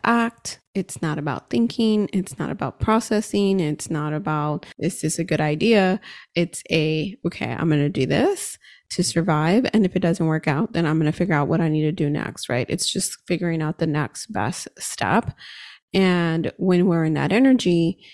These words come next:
we're not bringing in any of the feminine energy, which is more reflective, more pausing, more ease and flow, more like,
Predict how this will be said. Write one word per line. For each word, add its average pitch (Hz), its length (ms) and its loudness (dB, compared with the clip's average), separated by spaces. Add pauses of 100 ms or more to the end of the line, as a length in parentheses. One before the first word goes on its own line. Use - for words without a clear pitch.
(180)
we're 175 360 2
not 160 680 0
bringing 175 380 4
in 165 160 4
any 160 300 0
of 165 160 -6
the 147 100 -4
feminine 240 500 4
energy, 170 400 2
which 180 320 0
is 156 220 -4
more 160 540 0
reflective, 165 1080 -2
more 175 480 0
pausing, 202 800 0
more 175 420 0 (120)
ease 214 560 0
and 170 200 -2
flow, 202 680 2 (380)
more 180 200 2
like, 170 360 -4